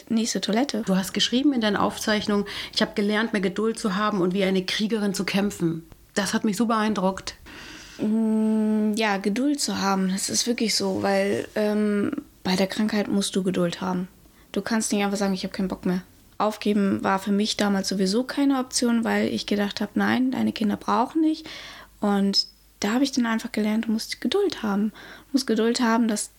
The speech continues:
Speaker 1: dass die Krankheit besser wird. Du musst Geduld haben, dass die Narben langsam klar heilen, aber dass sie heilen, ja,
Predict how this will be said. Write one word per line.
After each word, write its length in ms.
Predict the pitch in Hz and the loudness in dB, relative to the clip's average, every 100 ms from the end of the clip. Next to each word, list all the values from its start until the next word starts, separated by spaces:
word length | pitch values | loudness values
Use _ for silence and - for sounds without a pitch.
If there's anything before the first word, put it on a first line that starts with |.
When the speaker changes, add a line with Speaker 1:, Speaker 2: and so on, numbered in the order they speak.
| _ _ - | _ _ -6
Speaker 1:
dass 200 | 214 - | -4 -4
die 100 | 196 | -4
Krankheit 560 | - 202 208 196 190 | 0 0 2 -2 -2
besser 380 | 254 285 277 240 | 0 0 2 2
wird. 260 | 233 226 - | 2 0 0
Du 60 | |
musst 180 | 196 - | -2 0
Geduld 340 | 196 214 202 - | -2 0 0 0
haben, 200 | 107 208 | 0 0
dass 180 | 208 | -2
die 140 | - 214 | -4 -2
Narben 560 | 214 220 220 220 214 - - - _ _ | 0 2 2 2 0 -4 -18 -20 _ _
langsam 540 | 208 233 285 277 277 | -2 0 0 0 0
klar 400 | 285 240 220 214 | 0 -2 0 0
heilen, 420 | 214 247 294 311 294 | 0 2 2 2 0
aber 280 | - 202 202 | 0 0 0
dass 320 | - 311 370 | 0 -2 -2
sie 160 | 294 240 | -4 -2
heilen, 440 | 226 226 226 269 311 - - - - - _ _ _ _ | -2 0 0 0 -2 -10 -20 -20 -20 -20 _ _ _ _
ja, 340 | 262 262 208 | 0 2 0